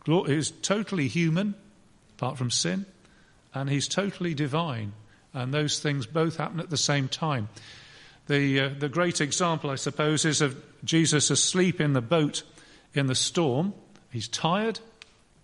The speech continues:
yeah, and, uh, he, he, he, so he falls asleep. So totally human. And then when the disciples get anxious that they're going to get drowned,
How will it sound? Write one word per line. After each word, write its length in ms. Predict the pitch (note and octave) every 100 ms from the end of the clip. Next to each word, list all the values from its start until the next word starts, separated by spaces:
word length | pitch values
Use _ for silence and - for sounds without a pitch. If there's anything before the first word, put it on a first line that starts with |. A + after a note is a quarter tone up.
| -
yeah, 200 | F3 G3+ F3+ F#3 -
and, 360 | B2+ C3 A#2+
uh, 160 | B2+ C3
he, 120 | B2+
he, 380 | C3+ C3 C#3 D3
he, 120 | B2+ -
so 140 | B2
he 60 | A#2+
falls 300 | F3 E3 B2+
asleep. 500 | A2 - B2 F#2 - - - - - - - - - - D#3 - - _ _ _ _ _ _ _ _ _
So 480 | - - F3+ E3+ F3
totally 520 | - F3 E3 C#3+ B2+
human. 460 | C3+ C#3+ D#3 E3+ E3 - - _ _ _ _
And 160 | C3 C3+
then 180 | D3+ D3
when 380 | D3+ F3 F3 E3
the 220 | B2+ C3+
disciples 800 | C3+ C3+ E3+ E3+ E3+ - C3+ -
get 260 | - C#3 D#3
anxious 580 | D3+ E3 C#3 D#3+ C#3+ -
that 120 | B2
they're 140 | C3+
going 180 | C3 C#3
to 80 | C3
get 260 | C3+ -
drowned, 600 | A2+ C#3 D3+ D#3+ E3 F3